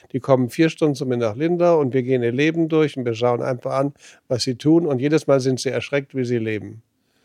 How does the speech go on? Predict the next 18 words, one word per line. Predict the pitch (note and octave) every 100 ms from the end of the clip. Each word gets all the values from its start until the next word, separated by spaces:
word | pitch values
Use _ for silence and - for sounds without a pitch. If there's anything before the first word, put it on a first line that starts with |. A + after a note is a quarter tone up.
| _ _ _ _ -
Und | B2+
dazu | B2+ - B2+
braucht | C3+ C3
es | C#3 C#3
einen, | C3 C3
der | C3
auch | B2 -
konfrontiert, | C3+ B2 A#2+ A2 D#3 F3+ F3+ D#3+ -
weil | - C3+ A#2+ A#2
man | A2+ A2+ A2+ -
deckt | B2+ B2
das | B2 C3
natürlich | A#2+ B2+ A#2+ G#2+
gerne | B2+ A2+ A2
zu | - E3
die | D#3+ C#3+
ganze | D3 C3 C3
Zeit. | - C3+ B2+